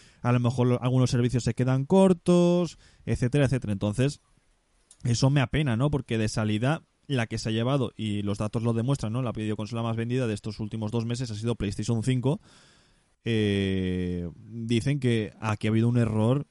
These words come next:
por parte de, de Microsoft, ¿no? No sa-, no solo de marketing, sino de planificación. La consola está muy bien, los datos técnicos son muy buenos, no se calienta, es muy rápida,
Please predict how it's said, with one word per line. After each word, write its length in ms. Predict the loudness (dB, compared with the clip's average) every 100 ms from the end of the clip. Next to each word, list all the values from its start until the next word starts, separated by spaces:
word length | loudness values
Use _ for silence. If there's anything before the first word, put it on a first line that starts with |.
| _
por 160 | -10 -6
parte 340 | -8 -4 -4
de, 400 | 0 0 0 -2 -4
de 140 | -2
Microsoft, 500 | -2 0 0 0 -2
¿no? 340 | -2 -4 -6 -8
No 180 | -8
sa-, 200 | -6 -6 -6
no 140 | -6
solo 220 | -4 -2
de 120 | -2 -2
marketing, 420 | -2 -2 -4 -6
sino 240 | -4 -2
de 100 | 0
planificación. 1000 | 2 2 2 0 0 0 -2 0 -2 -2 -6 -20 -20 _
La 180 | -2 0
consola 320 | 0 0 -2
está 180 | 0 2
muy 180 | 2 4
bien, 360 | 4 2 0 -8 _ _ _
los 480 | -14 -10 -4 0 2
datos 280 | 2 0 0
técnicos 420 | 0 -2 0 2
son 180 | 2 2
muy 120 | 4
buenos, 420 | 4 4 2 2 0
no 100 | -2
se 140 | 0
calienta, 500 | -2 0 0 0 0
es 100 | 2
muy 180 | 6 4
rápida, 520 | 4 2 4 2 0